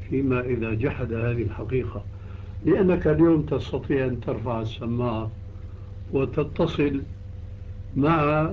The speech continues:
صديق لك صادق، تقول له الآن: "إيش عندكم، نهار ولا ليل؟" هيقول لك: "عندنا ليل." في الوقت الذي يؤذن عندنا مثلا لأذان المغرب،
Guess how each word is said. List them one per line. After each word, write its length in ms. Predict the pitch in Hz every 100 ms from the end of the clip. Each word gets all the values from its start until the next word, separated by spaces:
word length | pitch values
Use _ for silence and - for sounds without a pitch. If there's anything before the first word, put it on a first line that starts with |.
| 208
صديق 600 | - 151 135 160 151 135
لك 560 | 135 135 143 131 131 135 - - -
صادق، 880 | - 147 143 131 110 123 110 - - - - - - - - - - -
تقول 300 | - - 170
له 80 | 160
الآن: 580 | 151 160 160 135 123 117 - - - - - - - - - -
"إيش 280 | 170 - 156
عندكم، 460 | 156 - 143 135
نهار 360 | 135 135 156 151
ولا 260 | 143 127
ليل؟" 360 | 117 117 110 110 - - - 131
هيقول 300 | 127 147 147
لك: 200 | 147 156
"عندنا 300 | 156 160 165
ليل." 340 | 180 214 190 - - - - - - - - - -
في 120 | -
الوقت 380 | 131 156 170 170
الذي 280 | 147 147 143
يؤذن 680 | 135 147 160 143 135 123 127
عندنا 440 | 139 143 131 117
مثلا 560 | 117 131 131 120 117 113 117 113
لأذان 540 | 113 110 120 139 135
المغرب، 520 | 127 127 143 147 143